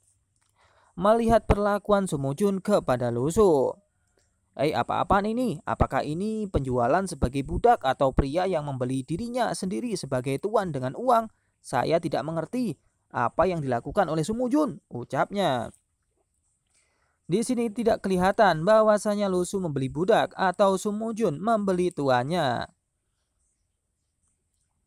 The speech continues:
Lantas Xiaoyu pun menyegat dan membisiki Lu Su dengan nada yang lirih. Ia pun menyenggol Lu Su dan berkata, "Hei Lu Su, sangat tidak bisa baginya untuk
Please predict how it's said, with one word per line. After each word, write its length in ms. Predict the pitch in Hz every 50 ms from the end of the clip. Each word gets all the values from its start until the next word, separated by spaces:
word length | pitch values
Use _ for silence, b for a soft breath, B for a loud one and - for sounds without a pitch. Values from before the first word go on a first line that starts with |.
| _ _ _ _ _ _ _ _ _ _ _ _ _ _ _ _ _ _
Lantas 720 | - - 123 139 180 196 - 240 233 233 220 - - 185 185
Xiaoyu 400 | - - 208 214 214 226 226 196
pun 160 | - 226 208
menyegat 640 | 185 156 147 139 147 - - 226 185 143 135 - 226
dan 160 | 220 220 220
membisiki 400 | 226 220 220 208 - 214 190 214
Lu 240 | 208 196 196 220 214
Su 320 | 247 233 180 156 139 139
dengan 480 | - 226 220 208 202 208 202 202 196 175
nada 320 | 147 143 139 143 139 143
yang 160 | 143 135 123
lirih. 480 | 123 127 151 185 208 175 135 131 113 110 _ _ - _ _ _ _ _ _ _ _ _ _ _ _ _ _ _ _ _ _ _ _ _ _ _ _ _ _ _ _ - 139
Ia 160 | 143 175 190
pun 160 | 196 233 226
menyenggol 400 | 226 226 220 226 214 190 208 220
Lu 80 | 233 247
Su 160 | - 233 175
dan 160 | 147 147 131 123 -
berkata, 480 | - - 123 160 180 - 180 135 117 101 113
"Hei 160 | 131 165 196
Lu 80 | 202 165
Su, 240 | - 262 262 - 190 _
sangat 400 | - - - 123 120 120 123 -
tidak 240 | 131 123 - 165 135
bisa 480 | 151 147 - 208 208 214 214 214 196 151
baginya 480 | 139 127 120 131 135 135 175 196 180
untuk 240 | - 151 135 - 143